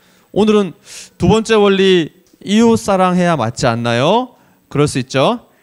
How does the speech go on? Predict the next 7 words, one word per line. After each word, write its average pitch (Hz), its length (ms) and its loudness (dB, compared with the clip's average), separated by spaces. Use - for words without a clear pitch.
아, 143 220 -8
맞아요, 139 380 0
친구들. 151 680 -2
우리 143 520 -2
두 147 180 -4
번째 180 520 0
원리 156 760 2